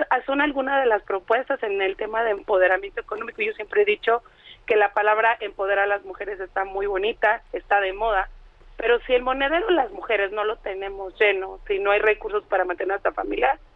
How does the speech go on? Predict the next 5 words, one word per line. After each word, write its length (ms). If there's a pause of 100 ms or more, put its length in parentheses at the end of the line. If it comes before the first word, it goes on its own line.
(100)
no 80
hay 140
empoderamiento. 720 (720)
Nes-, 180 (680)
sí. 240